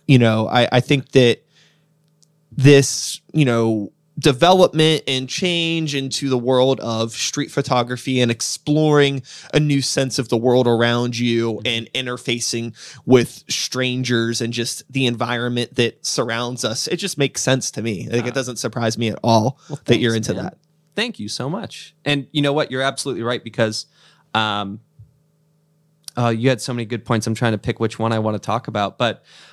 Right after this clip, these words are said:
Speaker 2: one of the things, too, like, the not having a, a monetary, uh, goal behind it. Like, right now, all monetary stuff, that comes as, like, a, a byproduct of going out there and trying to be creative and trying to connect with people. And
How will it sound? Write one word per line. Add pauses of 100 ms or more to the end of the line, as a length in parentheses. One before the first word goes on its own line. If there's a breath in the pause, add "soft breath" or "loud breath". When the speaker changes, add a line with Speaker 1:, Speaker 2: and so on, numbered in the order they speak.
Speaker 2:
one
of
the
things,
too,
like,
the
not
having
a,
a
monetary, (100)
uh, (440)
goal
behind
it. (320 loud breath)
Like,
right
now,
all (600)
monetary
stuff,
that
comes
as,
like,
a,
a
byproduct (120)
of
going
out
there
and
trying
to
be
creative
and
trying
to
connect
with
people. (400 loud breath)
And